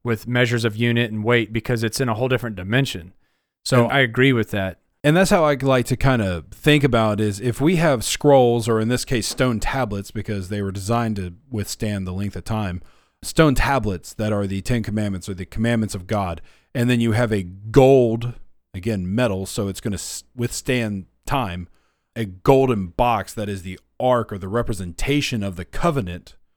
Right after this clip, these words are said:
Speaker 2: If that's what we have here, again, because like you said, this is kind of man-made, handmade, what we can do. In heaven, I see it as this very different thing, almost just like a, if you will, if you'll go with me on this,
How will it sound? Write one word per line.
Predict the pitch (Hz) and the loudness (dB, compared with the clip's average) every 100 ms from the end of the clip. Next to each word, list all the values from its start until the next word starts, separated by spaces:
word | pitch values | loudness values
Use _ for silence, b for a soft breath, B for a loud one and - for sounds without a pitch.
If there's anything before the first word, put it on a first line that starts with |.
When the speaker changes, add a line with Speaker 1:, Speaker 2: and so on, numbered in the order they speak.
| _ _ - | _ _ -6
Speaker 2:
If | 120 | 2
that's | 147 156 | 2 4
what | 165 127 | 0 0
we | 113 | 0
have | 110 - | 0 0
here, | 226 143 92 - _ _ _ _ _ _ - | 2 2 0 -8 _ _ _ _ _ _ -2
again, | 123 135 147 120 | 2 4 2 2
because | 113 113 | 0 0
like | 117 120 | 0 2
you | 151 | 0
said, | 131 117 | 2 2
this | 127 | 0
is | 117 | 0
kind | - 120 | -2 -2
of | 95 | 0
man-made, | 107 123 120 117 113 110 | -2 0 -2 -2 -2 -4
handmade, | - 131 131 120 110 117 104 | -4 -4 -2 -2 -2 -2 -2
what | 107 120 113 | -2 -2 -2
we | 120 | -4
can | 113 - 98 | -2 -4 -4
do. | 87 127 123 98 95 - _ _ _ _ - | -2 0 2 0 -4 -10 _ _ _ _ -4
In | 135 120 | -2 0
heaven, | 135 170 156 | 0 2 2
I | 117 | 0
see | 107 - 160 | -4 -2 0
it | 147 | 0
as | 120 98 | 0 -4
this | 123 120 107 | -4 -4 -2
very | 107 131 139 | 0 2 2
different | 131 120 113 98 | 0 -2 -4 -6
thing, | 101 98 | -6 -4
almost | 120 135 - | 0 0 -2
just | 131 | -2
like | 139 117 | -2 -2
a, | 101 90 80 76 - | -4 -8 -12 -18 -12
if | 107 104 | -8 -6
you | 101 92 | -6 -2
will, | 117 98 98 92 | 0 0 -2 -6
if | 98 | -8
you'll | 107 98 92 | -6 -6 -2
go | 117 | 0
with | 113 107 | 0 0
me | 95 | -4
on | 92 | -4
this, | 92 | -4